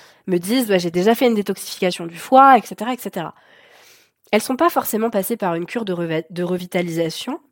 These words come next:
et c'est problématique parce que, en fait, elles sont épuisées, elles n'ont pas d'énergie.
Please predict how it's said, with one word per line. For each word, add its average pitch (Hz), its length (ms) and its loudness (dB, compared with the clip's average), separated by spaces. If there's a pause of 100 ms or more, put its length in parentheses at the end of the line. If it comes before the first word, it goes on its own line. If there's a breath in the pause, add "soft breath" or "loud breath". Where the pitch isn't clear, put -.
(600)
et 226 240 6
c'est - 200 -6
problématique 226 920 0 (500 soft breath)
parce 247 380 0
que, 269 300 -2 (260)
en 175 60 -4
fait, - 260 -2
elles 160 160 -4
sont - 180 -8 (100)
épuisées, 254 520 -4 (180)
elles 170 180 4
n'ont 165 140 0
pas 285 240 2
d'énergie. 254 500 0